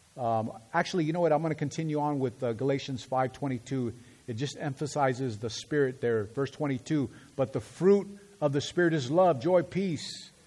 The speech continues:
long-suffering, kindness, goodness, faithfulness, gentleness, self-control. Against such there is no law. And those who are in Christ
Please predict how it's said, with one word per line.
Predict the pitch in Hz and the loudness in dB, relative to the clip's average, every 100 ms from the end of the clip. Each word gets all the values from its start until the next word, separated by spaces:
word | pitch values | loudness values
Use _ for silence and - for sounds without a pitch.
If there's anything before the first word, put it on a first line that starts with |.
| _ _ 117 | _ _ 0
long-suffering, | 160 180 147 196 190 - 151 127 | 2 2 -2 -2 -2 -2 -2 -2
kindness, | 110 170 190 175 147 113 - | -4 -6 -4 -2 -2 -4 -6
goodness, | - 180 156 143 110 - - - _ _ _ - - | -2 -2 -2 -4 -4 -8 -20 -20 _ _ _ -20 -6
faithfulness, | 175 180 170 151 131 113 - | 0 0 0 -4 -2 -4 -6
gentleness, | 165 185 160 135 117 110 | -6 -2 0 0 -2 -2
self-control. | 185 175 - 151 - 165 135 | -2 -2 -4 -8 0 2 2
Against | 117 147 147 | 0 -4 -2
such | 165 143 - | -2 -2 -2
there | 147 | -4
is | 120 | -4
no | 143 | -4
law. | 143 131 113 98 - - _ _ _ _ _ - - _ _ _ _ _ - | -2 -2 -4 -6 -14 -20 _ _ _ _ _ -20 -20 _ _ _ _ _ -10
And | 107 | 0
those | 139 170 160 | 4 4 4
who | 160 | 4
are | 151 147 | 4 4
in | 160 | 2
Christ | 147 151 151 147 - - | 0 2 4 2 -6 -16